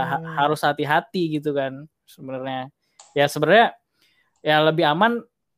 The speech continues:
Speaker 1: ngikutin apa kata ahli gitu kan. Wal-,
Speaker 2: Betul.
Speaker 1: karena, karena dia, dia, dia, dia juga belajar membaca, eh, apa,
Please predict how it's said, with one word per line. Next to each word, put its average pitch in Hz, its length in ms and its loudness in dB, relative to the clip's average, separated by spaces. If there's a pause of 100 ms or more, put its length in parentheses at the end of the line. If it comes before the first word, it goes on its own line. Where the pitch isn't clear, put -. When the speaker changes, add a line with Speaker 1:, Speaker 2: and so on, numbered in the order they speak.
(460)
Speaker 1:
ngikutin 165 400 -2
apa 160 160 -2
kata 147 240 -2
ahli 151 400 0
gitu 143 140 -8
kan. 135 240 -6
Wal-, 139 240 -2
Speaker 2:
Betul. 151 100 -12
Speaker 1:
karena, 160 280 4 (100)
karena 160 240 2
dia, 208 220 6
dia, 175 160 2
dia, 214 160 6
dia 170 220 0
juga 156 220 0
belajar 139 380 2
membaca, 135 500 -2 (300)
eh, 127 380 -4
apa, 170 360 -4